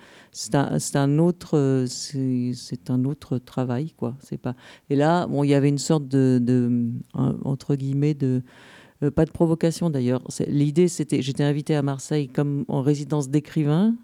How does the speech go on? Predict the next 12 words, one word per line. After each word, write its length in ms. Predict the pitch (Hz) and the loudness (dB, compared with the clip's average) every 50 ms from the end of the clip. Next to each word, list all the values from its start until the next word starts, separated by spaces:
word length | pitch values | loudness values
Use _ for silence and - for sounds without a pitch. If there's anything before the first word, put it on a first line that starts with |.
| _ _ - - - - - _ _ _ _ _ - | _ _ -20 -20 -20 -20 -20 _ _ _ _ _ 0
et 460 | - 151 160 175 185 185 175 165 127 | 2 4 4 4 4 4 2 0 0
je, 1300 | 135 139 131 127 123 123 135 139 139 135 135 131 131 131 131 127 123 120 120 123 123 123 120 117 117 107 123 | -2 -2 -2 -2 -2 0 2 2 4 4 2 2 2 2 2 2 0 0 0 -2 -4 -4 -6 -6 -6 -6 -6
je, 220 | 127 123 120 127 117 117 123 | -8 -6 -6 -6 -6 -4 -6
donc 200 | 127 127 135 123 | -4 -4 -4 -2
j'avais 220 | - 135 123 131 131 | -2 -4 -4 -4 -4
comme 260 | - 131 127 127 123 | -2 -2 -2 -4 -4
possibilité 560 | - - 135 123 - 135 127 123 120 - 139 | -6 -8 -8 -6 -6 -6 -8 -8 -6 -4 -2
un, 140 | 127 123 127 | 0 2 0
de 280 | 127 123 - 123 131 | 0 -2 -2 -4 -4
faire 220 | 123 - - 135 131 | -4 -2 -2 0 0
un 140 | 127 131 127 | 2 0 2
livre, 360 | 127 165 190 208 254 240 | 2 0 2 2 0 0